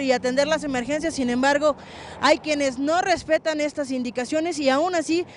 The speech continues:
siguen atravesándose por estos carriles. La queja ahí está porque se han dado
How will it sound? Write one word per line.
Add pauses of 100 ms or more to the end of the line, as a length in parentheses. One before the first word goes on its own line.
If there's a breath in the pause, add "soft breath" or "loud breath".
siguen
atravesándose
por
estos
carriles. (160 loud breath)
La
queja
ahí
está
porque
se
han
dado